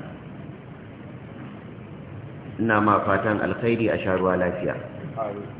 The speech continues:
Speaker 1: To, wasa tsakanin ma'aurata, ko sabon aure ko tsohon aure, da azumi ba haramun bane,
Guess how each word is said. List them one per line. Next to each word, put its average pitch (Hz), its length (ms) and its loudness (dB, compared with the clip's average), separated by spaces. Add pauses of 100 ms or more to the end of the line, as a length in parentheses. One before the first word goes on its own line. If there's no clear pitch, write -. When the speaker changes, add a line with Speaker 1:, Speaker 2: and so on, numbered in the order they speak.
(540)
Speaker 1:
To, 95 140 0
wasa 104 420 6
tsakanin 113 480 6
ma'aurata, 104 680 4
ko 117 160 4
sabon 120 400 6
aure 117 340 6
ko 120 240 4
tsohon 113 400 4
aure, 110 480 4 (240)
da 98 160 4
azumi 117 340 4
ba 107 140 6
haramun 95 480 4
bane, 80 200 0